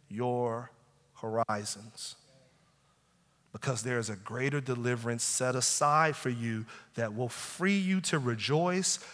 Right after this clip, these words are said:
and walk in joy, even if your deliverance from all of those other circumstances never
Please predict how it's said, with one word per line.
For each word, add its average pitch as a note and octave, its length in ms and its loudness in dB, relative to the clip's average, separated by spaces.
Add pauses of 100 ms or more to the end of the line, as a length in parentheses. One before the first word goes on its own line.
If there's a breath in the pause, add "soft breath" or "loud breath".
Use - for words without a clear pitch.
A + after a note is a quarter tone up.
(180 loud breath)
and A#2+ 280 0
walk F3 440 4
in E3 260 4
joy, C3+ 520 4 (100)
even E3+ 520 0
if D3+ 220 0
your C#3+ 160 2
deliverance B2+ 640 0
from B2+ 260 -2
all C#3 380 4
of C3 140 0
those B2+ 300 2
other C3+ 240 0
circumstances A2 1000 -4
never A2+ 680 -2